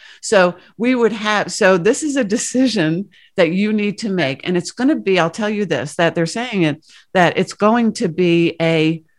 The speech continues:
wow, monumental. I'm getting covered in good. It's, it, it will be when you decide to make it, and you don't have to make it today or tomorrow, but they want you to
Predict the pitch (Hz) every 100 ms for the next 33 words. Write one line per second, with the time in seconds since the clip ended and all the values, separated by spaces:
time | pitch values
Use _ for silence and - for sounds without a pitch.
0 | _ - 156 160 143 - - 185 190 220
1 | 196 180 185 226 294 247 131 127 151 175
2 | 135 151 - 180 170 147 151 151 151 160
3 | 151 98 180 180 196 202 196 208 185 175
4 | 170 156 180 220 233 220 - 202 196 196
5 | 214 196 175 131 - - 170 170 208 202
6 | 208 180 185 208 - 247 202 196 196 180
7 | - 214 202 196 110 117 - _ - -
8 | - - 190 185 165 190 220 240 233 220
9 | - 202 180 170 160